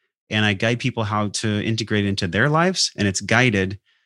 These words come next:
And so, you know, you can go through it at your own pace. And, and then, of course, if you need accountability, like, I'm here,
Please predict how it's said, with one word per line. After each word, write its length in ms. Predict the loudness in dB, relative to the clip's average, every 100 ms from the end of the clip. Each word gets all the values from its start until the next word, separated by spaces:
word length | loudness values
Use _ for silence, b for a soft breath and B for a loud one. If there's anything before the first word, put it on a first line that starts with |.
| _ _
And 160 | -4 -2
so, 320 | 0 0 -2
you 100 | -2
know, 80 | 0
you 120 | 0
can 120 | -2 -2
go 160 | 0
through 220 | -2 -2
it 60 | -2
at 60 | -2
your 100 | -4
own 100 | -2
pace. 320 | -2 -2 -2
And, 160 | -2 -2
and 320 | -2 -2 -2
then, 100 | -2
of 100 | -2
course, 300 | -2 -2 -2
if 160 | -4 -4
you 120 | -2
need 160 | -2 -2
accountability, 600 | -2 -4 -2 -2 -2 -4
like, 180 | -6 -6
I'm 120 | -6
here, 460 | -4 -2 -2 -4